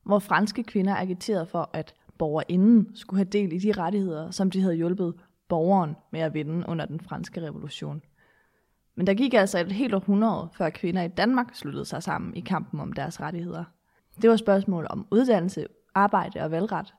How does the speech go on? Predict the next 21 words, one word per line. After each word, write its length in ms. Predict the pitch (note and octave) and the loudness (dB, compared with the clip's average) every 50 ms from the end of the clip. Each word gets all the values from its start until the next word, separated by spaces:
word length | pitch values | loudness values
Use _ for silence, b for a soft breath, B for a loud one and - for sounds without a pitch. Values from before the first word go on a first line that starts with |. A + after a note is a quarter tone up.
| _ _ _ _ - | _ _ _ _ -6
der 60 | G3+ | -4
pressede 380 | G3+ G3 G3 F#3 F#3 F#3+ F3+ | 0 2 2 2 2 2 0
sig 120 | F#3+ G3+ F#3+ | 0 -2 0
på 240 | - A3 A3+ A3 F#3 | 2 4 4 4 4
i 80 | E3 | 2
den 120 | G3 F#3+ F#3 | 0 -2 -2
spirende 440 | - - - G3 F#3 F#3+ G#3 G3+ | -2 -2 -2 0 2 4 2 2
kvindebevægelse. 840 | G3+ - - F3 F3 F3+ G3+ F#3 E3 E3 D#3 D3+ F#3 - - G3 F#3 F3+ _ _ _ _ _ _ _ - - - | 0 -2 -4 -2 -2 -2 -2 -4 -4 -4 -6 -8 -8 -10 -10 -10 -12 -12 _ _ _ _ _ _ _ -20 -10 -6
Men 120 | - G3 F3+ - | -4 0 4 6
allerede 400 | A3 B3+ C#4 C4 A3 F#3 F#3 F#3+ | 8 8 8 6 6 6 4 4
ideen 300 | G3 - G#3+ G3+ F3+ E3 | 4 4 2 2 2 0
om 100 | D#3 F#3 | -2 -4
pigers 300 | - - F#3 F3 G3 - | -4 -4 -4 -4 -4 -4
skolegang 640 | - - - A3 A#3+ C#4 D4+ C4+ - - G#3 - - - - - | -6 -6 -4 -2 -2 -2 -2 -2 -2 -2 -2 -4 -6 -14 -8 -2
blev 120 | - F#3+ | 2 4
mødt 220 | F#3+ F#3 F3+ F3+ | 4 4 4 2
med 100 | G3+ F3 | 0 -2
modstand. 460 | E3 D#3+ D#3 D#3+ F3 - - - - - - - - _ _ _ _ _ _ _ _ _ _ _ _ _ _ _ | -2 -2 -4 -6 -6 -8 -8 -8 -10 -10 -14 -20 -20 _ _ _ _ _ _ _ _ _ _ _ _ _ _ _
Det 80 | - G#3 | 0 2
var 60 | G3+ | 2
flere 480 | G3 G3+ - A3 G#3+ G#3 G#3 A3 G#3+ | 2 2 2 4 4 6 6 6 4